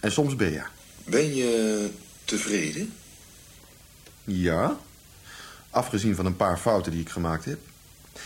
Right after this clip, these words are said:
Ik weet nu dat ik het aan kan. En Chris komt er ook al overheen. Ik kan hem stimuleren.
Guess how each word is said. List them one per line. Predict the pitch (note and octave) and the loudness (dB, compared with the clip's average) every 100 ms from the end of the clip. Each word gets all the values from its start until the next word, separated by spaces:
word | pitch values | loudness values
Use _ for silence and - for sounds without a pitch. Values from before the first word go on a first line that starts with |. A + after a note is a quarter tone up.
| - - - - | -16 -18 -20 -2
Ik | C3 B2+ | 0 4
weet | D#3 F#3 | 2 4
nu | D3+ D#3 - | 2 0 0
dat | A#2+ | 0
ik | G#2 | 0
het | - | -2
aan | F3 D3+ | -2 -2
kan. | - - - - - - - - - - - - - | -2 -8 -12 -20 -20 -20 -20 -20 -20 -20 -20 -20 -6
En | E2+ D#2+ | -4 0
Chris | G2+ G#2 | 2 2
komt | - F2+ | 4 2
er | G2 | 4
ook | B2+ | 4
al | B2 | 6
overheen. | G#2 E2+ E2 E2+ D2+ - - - - - | 4 4 2 0 -2 -8 -20 -20 -20 -12
Ik | - E3+ | -6 0
kan | A2 | 0
hem | - | 0
stimuleren. | - G#2 G#2 E3+ E3+ - | 0 0 0 0 -2 -4